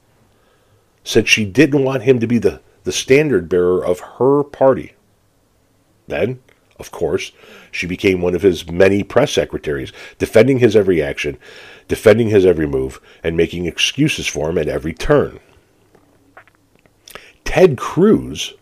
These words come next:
if you will recall, ripped into Trump, saying, "This man is a pathological liar. He doesn't know the difference between truth and lies, in a pattern that is straight out of a psycho-, psychology textbook. He accuses everyone of lying.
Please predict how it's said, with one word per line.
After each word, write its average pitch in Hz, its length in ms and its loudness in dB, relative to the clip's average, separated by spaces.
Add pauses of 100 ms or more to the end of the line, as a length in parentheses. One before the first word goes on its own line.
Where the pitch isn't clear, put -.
(280)
if 95 180 -2
you 92 100 -4
will 78 140 -4
recall, 73 400 -4 (300)
ripped 117 380 2
into 87 200 2
Trump, 80 320 -6
saying, 78 300 -2 (240)
"This 120 180 -4
man 120 160 2
is 101 100 0
a 135 60 -8
pathological 123 840 -2
liar. 73 360 -6 (160)
He 87 140 -8
doesn't 117 360 2
know 101 100 2
the 90 100 0
difference 80 280 -6
between 78 320 -10
truth 80 300 -10
and 73 100 -10
lies, 71 320 -8 (240)
in 90 120 -2
a 85 60 0
pattern 120 400 0
that 92 120 0
is 156 100 -4
straight 143 380 0
out 123 100 2
of 87 80 -4
a 82 60 -10
psycho-, 123 480 -4
psychology 131 680 -2
textbook. - 520 -6 (260)
He 95 140 0
accuses 87 640 -4
everyone 139 400 2
of 98 120 -4
lying. 64 360 -12